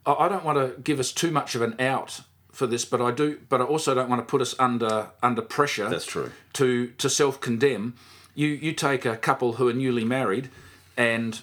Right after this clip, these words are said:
Speaker 1: husband leaves his jocks lying on the floor and, uh, she overlooks that and she even picks them up, maybe in love, <laughs> as maybe not, as she takes them to the laundry. But now,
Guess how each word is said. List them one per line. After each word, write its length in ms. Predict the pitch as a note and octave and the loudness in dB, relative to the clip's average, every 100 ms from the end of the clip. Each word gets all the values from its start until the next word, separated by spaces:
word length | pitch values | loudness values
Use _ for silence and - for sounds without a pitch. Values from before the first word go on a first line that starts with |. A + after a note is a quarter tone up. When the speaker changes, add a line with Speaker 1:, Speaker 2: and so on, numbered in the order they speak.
| - | -2
Speaker 1:
husband 360 | D3 C#3+ B2+ B2 | 0 2 0 2
leaves 260 | B2+ A#2+ | 0 0
his 140 | A#2+ A2 | -6 -2
jocks 380 | - C3 - A#2+ | 0 0 0 0
lying 280 | B2 A#2+ | 2 0
on 100 | A2 | -2
the 80 | G#2 | -6
floor 440 | - D3 B2 A#2 C3+ - - - - - | -2 2 2 0 -6 -16 -20 -20 -10 -2
and, 500 | B2+ B2 B2 B2 - - _ _ | 0 2 0 -4 -10 -20 _ _
uh, 360 | - A2+ G2 G2+ | -10 -6 -6 -4
she 260 | B2 - D3+ | -2 2 2
overlooks 420 | B2+ C3 A#2+ - | 4 2 0 -2
that 140 | A2+ | -2
and 120 | A#2 A#2 | -2 -2
she 140 | D#3 | 0
even 180 | C3 A#2+ | 0 -2
picks 260 | C#3 - | -4 -2
them 140 | B2+ B2+ | 0 2
up, 220 | A#2 - - _ B2 | 0 -4 -20 _ 4
maybe 380 | C3 B2+ A#2+ A#2+ | 4 4 0 0
in 120 | A#2 | 2
love, 800 | B2+ A2 B2+ C#3 - - C#3 - - | 4 2 0 -6 -16 -6 -6 -6 -18
<laughs> 140 | - - | -16 -2
as 300 | B2 - - | 0 0 0
maybe 260 | A#2+ G2+ | 0 2
not, 260 | G#2+ A#2 A#2 - - | 0 0 -2 -6 0
as 120 | B2 | 0
she 120 | C3+ | 0
takes 300 | B2+ C3 - | 0 0 0
them 80 | B2+ | -4
to 120 | A#2+ | -2
the 80 | A#2 | 0
laundry. 480 | C3 D3 G#2 G2+ B2 - - - - | 0 0 -2 -4 -6 -14 -20 -4 2
But 280 | C#3 - | 2 2
now, 460 | D3 C#3+ B2 C#3 | 0 2 2 2